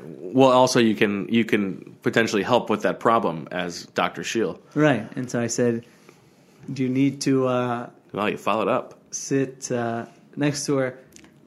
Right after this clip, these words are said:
Speaker 2: And he, and he just mutters, "I wouldn't mind."
Speaker 1: Oh, <laughs> man.
Speaker 2: Frightening guy was wearing a, uh, "You're Killing Me" small shirt.
Speaker 1: Hmm.
Speaker 2: And, like, a,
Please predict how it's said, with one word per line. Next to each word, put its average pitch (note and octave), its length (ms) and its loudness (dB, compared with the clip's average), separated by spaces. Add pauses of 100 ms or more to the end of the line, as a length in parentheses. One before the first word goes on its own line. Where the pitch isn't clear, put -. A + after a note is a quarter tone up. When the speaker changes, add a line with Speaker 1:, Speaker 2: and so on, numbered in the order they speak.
(100)
Speaker 2:
And B2 100 -4
he, B2 160 -2
and B2 120 -4
he B2+ 140 -2
just B2 260 -6
mutters, B2+ 460 -4 (720)
"I A#2+ 60 -6
wouldn't A#2+ 260 0
mind." C3 480 -2 (1600)
Speaker 1:
Oh, A#2+ 960 4
<laughs> G2+ 40 0
man. A2 500 6
Speaker 2:
Frightening G#3 420 2
guy D#3+ 560 4
was C#3 260 0
wearing C#3 440 0
a, C3 340 -4
uh, A#2+ 280 -2 (540)
"You're C3 140 -6
Killing E3 380 0
Me" D#3+ 100 0
small D3 420 0
shirt. C#3+ 560 -2 (520)
Speaker 1:
Hmm. A#2+ 200 -2
Speaker 2:
And, B2+ 480 0
like, B2 240 -2
a, A#2+ 220 -2